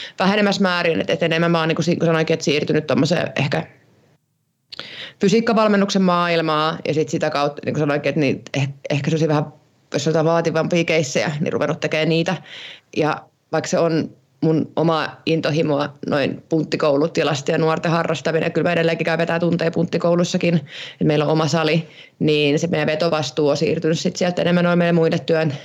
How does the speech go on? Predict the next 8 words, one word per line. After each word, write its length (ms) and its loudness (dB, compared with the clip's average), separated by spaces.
työntekijöille, 720 2
ja 200 0
mä 80 2
sit 160 0
koulutan 460 2
itse 260 -2
meidän 320 0
valmentajat 640 -2